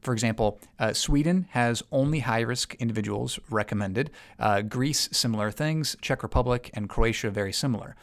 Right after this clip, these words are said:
When we look at places like France, Germany,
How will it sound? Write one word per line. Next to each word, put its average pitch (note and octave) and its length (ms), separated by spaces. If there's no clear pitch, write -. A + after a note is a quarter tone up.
When E3 180
we E3+ 80
look G3+ 160
at G3+ 140
places E3 360
like B2+ 280
France, F#3+ 960
Germany, C3+ 680